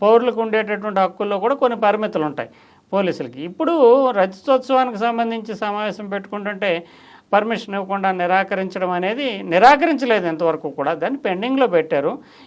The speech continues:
ఈ లోపులోనే వీళ్ళు ఎలాగూ చివరి క్షణాల్లో నిరాకరించామని ఏ కారణాలు చెప్తే కనుక ఆ ఇబ్బంది ఎదురవుతుంది, టెన్షన్ వస్తుందని చెప్పేసి ముందుగానే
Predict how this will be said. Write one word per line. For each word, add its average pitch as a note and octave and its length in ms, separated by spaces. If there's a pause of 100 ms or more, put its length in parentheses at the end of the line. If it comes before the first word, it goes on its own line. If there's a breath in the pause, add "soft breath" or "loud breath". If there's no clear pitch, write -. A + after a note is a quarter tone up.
ఈ A#3+ 100
లోపులోనే C4+ 1000
వీళ్ళు A#3 340
ఎలాగూ A#3 640
చివరి B3+ 440
క్షణాల్లో A#3+ 720
నిరాకరించామని A3 1080
ఏ G#3 80
కారణాలు G#3 480
చెప్తే F#3+ 340
కనుక F3+ 420 (520 loud breath)
ఆ - 20
ఇబ్బంది A3 420
ఎదురవుతుంది, A#3 680
టెన్షన్ A3+ 440
వస్తుందని G3+ 580
చెప్పేసి F#3+ 360
ముందుగానే C4 600